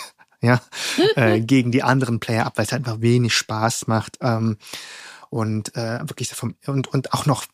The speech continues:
Speaker 1: auch, auch noch gar nicht mal so motivierende Daten halt rausspuckt, ja.
Speaker 2: Mhm.
Speaker 1: Das ist vielleicht etwas, was, wenn, wenn man sagt, „Hey, ich hatte ganz lange Subscription-Modelle, ich habe meinen Körper verstanden, ich brauche eigentlich nur meine H R V,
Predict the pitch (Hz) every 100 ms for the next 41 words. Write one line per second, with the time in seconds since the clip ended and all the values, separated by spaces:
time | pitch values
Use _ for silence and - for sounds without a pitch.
0 | _ - - - 123 135 - 120 131 123
1 | 117 120 117 - 127 117 107 110 110 -
2 | 104 - 113 - - 135 131 - _ _
3 | 117 131 160 - 226 208 247 285 - 165
4 | 202 - 170 165 143 143 - 135 - 131
5 | 123 123 123 117 135 131 143 139 127 131
6 | 127 120 - - - 151 - 147 135 123
7 | 127 123 120 - - _ _ - 151 123
8 | 117 127 131 120 - - 123 135 - -
9 | 127 135 135 135 131 117 120 - 123 113
10 | - 131 135